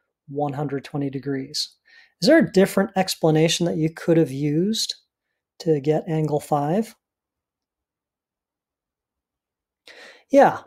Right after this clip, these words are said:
one hundred twenty degrees, this angle and angle five are sitting in corresponding positions. So you could have just used the corresponding angle theorem. Okay, and then what is the final angle that, um, is,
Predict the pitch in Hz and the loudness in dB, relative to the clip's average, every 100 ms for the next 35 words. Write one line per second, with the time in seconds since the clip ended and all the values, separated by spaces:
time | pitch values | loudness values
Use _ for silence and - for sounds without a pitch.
0 | _ 165 208 226 240 240 233 226 214 196 | _ 4 8 8 6 4 4 6 6 4
1 | 190 190 180 208 208 208 202 196 196 196 | 2 4 2 2 2 2 2 2 4 4
2 | - 180 180 175 160 156 - 226 190 170 | 2 -2 0 2 2 0 2 2 4 2
3 | 165 - 160 - 175 175 156 151 - 175 | 0 -2 -4 -2 -2 -2 -2 -4 0 0
4 | 175 - 165 160 151 - 135 143 147 - | 0 -2 -2 0 -2 -4 -4 -4 -4 -6
5 | 131 127 - _ - - - 180 180 - | -8 -12 -16 _ -20 -6 -2 0 0 4
6 | 220 202 190 175 - 165 156 151 - 151 | 4 4 0 0 2 2 2 0 -6 -6
7 | - 165 160 160 151 143 143 139 139 139 | 2 2 4 0 0 -2 -2 -4 -4 -6
8 | 135 120 - _ _ _ _ _ _ _ | -8 -10 -20 _ _ _ _ _ _ _
9 | _ _ _ _ _ _ _ _ 170 165 | _ _ _ _ _ _ _ _ -4 -2
10 | 143 139 165 170 170 214 240 202 214 - | -4 -2 0 2 4 6 6 4 0 2
11 | 185 185 185 220 165 165 190 240 233 _ | 2 6 4 4 0 2 2 0 -2 _
12 | _ - - _ _ 160 156 160 - - | _ -20 -20 _ _ -2 -2 -4 -10 -8
13 | 170 156 156 156 - 170 160 156 151 143 | -4 -2 -4 -6 -4 0 2 2 2 0
14 | - - - | 0 0 -2